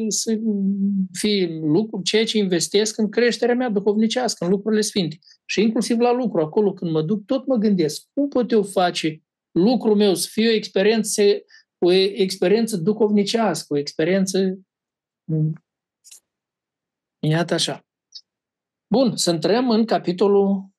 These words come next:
șapte. Capitolul șapte și iată aici,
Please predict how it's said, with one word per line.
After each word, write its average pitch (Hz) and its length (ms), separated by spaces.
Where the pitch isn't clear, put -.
șapte. - 520
Capitolul 214 560
șapte 208 760
și - 200
iată 247 640
aici, 175 840